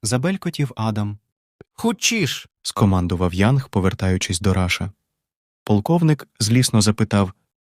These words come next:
Speaker 2: Ну що, як ти вирішив справитися з Ілаєм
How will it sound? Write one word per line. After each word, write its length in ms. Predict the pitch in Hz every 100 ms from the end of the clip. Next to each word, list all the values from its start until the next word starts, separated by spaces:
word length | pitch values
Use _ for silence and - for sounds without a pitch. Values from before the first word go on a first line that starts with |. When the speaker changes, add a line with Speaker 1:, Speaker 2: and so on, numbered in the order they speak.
| _
Speaker 2:
Ну 160 | 127 147
що, 380 | - 180 135 85 _ _ _ _ -
як 200 | 156 175
ти 100 | 185
вирішив 420 | 170 160 180 143
справитися 580 | - 160 151 147 139 143
з 100 | 139
Ілаєм 520 | 156 151 156 131 120